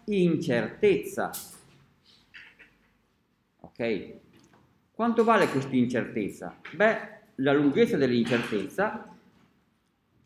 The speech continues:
cioè l'intervallo tra la misura più bassa e quella più alta,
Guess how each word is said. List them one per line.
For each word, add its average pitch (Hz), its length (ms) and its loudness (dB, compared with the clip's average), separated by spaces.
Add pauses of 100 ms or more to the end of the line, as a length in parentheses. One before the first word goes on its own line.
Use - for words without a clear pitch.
(360)
cioè 143 260 2
l'intervallo 117 1120 0 (1600)
tra 131 480 0 (460)
la 110 180 -4
misura 131 580 2
più 175 220 -6
bassa 147 480 0
e 95 100 -10
quella 160 300 0
più 113 220 -4
alta, 82 460 -4